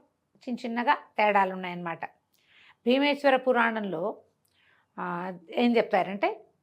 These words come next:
క్షీరసాగర మథనం జరిగినప్పుడు, ఆ, ధన్వంతరి అమృత కలశం పుచ్చుకుని వచ్చాడు, దేవతలు దానవులు దానికోసం కొట్టుకున్నారు.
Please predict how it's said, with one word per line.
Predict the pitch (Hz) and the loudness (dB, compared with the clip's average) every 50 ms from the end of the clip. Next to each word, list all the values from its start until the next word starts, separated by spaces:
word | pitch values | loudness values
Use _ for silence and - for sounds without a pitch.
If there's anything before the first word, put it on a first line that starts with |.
| - - _ | -20 -20 _
క్షీరసాగర | - - 277 294 311 330 320 320 302 294 262 277 262 | -6 -2 0 0 0 2 6 8 8 8 8 6 4
మథనం | 233 226 208 208 214 202 190 | 4 4 2 2 0 -4 -4
జరిగినప్పుడు, | 170 180 170 165 175 180 190 190 170 - 233 - - - _ _ _ _ _ _ _ _ _ _ _ _ _ _ _ _ _ _ _ _ _ _ _ _ _ - | -4 -4 -4 -4 -6 -8 -8 -8 -8 -6 -8 -8 -8 -12 _ _ _ _ _ _ _ _ _ _ _ _ _ _ _ _ _ _ _ _ _ _ _ _ _ -10
ఆ, | 196 196 190 185 185 202 | -8 -6 -6 -6 -6 -6
ధన్వంతరి | 202 208 208 262 277 302 311 294 285 294 285 262 | -2 0 2 2 6 6 6 6 6 6 8 8
అమృత | 233 240 247 277 277 | 8 8 6 6 4
కలశం | 294 285 285 269 254 - 285 254 247 | 4 8 8 6 8 6 4 2 4
పుచ్చుకుని | 233 240 - - 269 269 285 285 233 180 - - _ _ _ | 0 -2 -2 -2 -2 0 0 0 -2 -2 -6 -10 _ _ _
వచ్చాడు, | 196 185 - - 240 240 247 320 - - _ _ _ _ _ _ _ _ _ _ _ _ _ _ _ _ _ _ _ _ _ _ _ _ _ _ _ _ _ _ _ - | -12 -12 -4 -2 -2 0 0 -2 -8 -10 _ _ _ _ _ _ _ _ _ _ _ _ _ _ _ _ _ _ _ _ _ _ _ _ _ _ _ _ _ _ _ -8
దేవతలు | - 226 196 240 262 277 285 285 294 294 277 285 285 | -6 0 4 8 8 10 8 10 8 8 10 10 10
దానవులు | 247 247 240 240 240 240 233 226 220 | 12 10 10 10 8 6 6 4 4
దానికోసం | - 214 202 190 185 185 190 - 220 196 185 | 4 4 2 2 0 -2 -2 -4 -4 -10 -6
కొట్టుకున్నారు. | 180 202 - - - 220 208 214 220 240 302 | -8 -8 -8 -6 -8 -6 -4 -2 -2 -2 -4